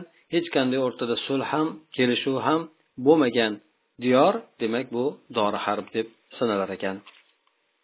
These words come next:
Bu diyor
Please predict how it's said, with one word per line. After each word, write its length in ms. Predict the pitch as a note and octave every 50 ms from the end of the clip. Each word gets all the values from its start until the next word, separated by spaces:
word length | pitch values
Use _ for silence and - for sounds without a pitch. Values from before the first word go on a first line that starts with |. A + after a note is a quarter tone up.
| _ _ _ _ _ _ _ _ _ _ _ _ _ _ _ _ _ _ _ _ _ - _ _ _ _ _ _ _ _ _ _ _ _ _ _ _ _ _ _ _ _ _ _ _ _ _ _ _ - - - - -
Bu 160 | - F3 A#3
diyor 300 | G#3+ E3+ D#3 D3+ D3 D3+